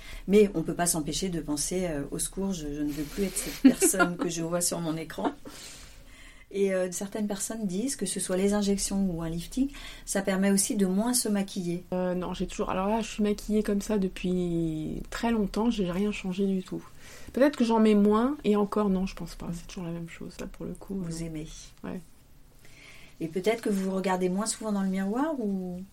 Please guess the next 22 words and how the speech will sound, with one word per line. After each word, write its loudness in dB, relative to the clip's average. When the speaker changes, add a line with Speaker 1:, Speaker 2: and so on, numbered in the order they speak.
Speaker 2:
Oh, -6
je -8
ne -2
me -2
regardais -4
pas, -10
en -12
fait. -14
Je -10
me -6
Speaker 1:
D'accord. -4
Speaker 2:
regarde -8
pas. -4
Je -18
suis -8
pas -2
une 0
fan 0
de 4
me-, 0
non. -2
Je... -14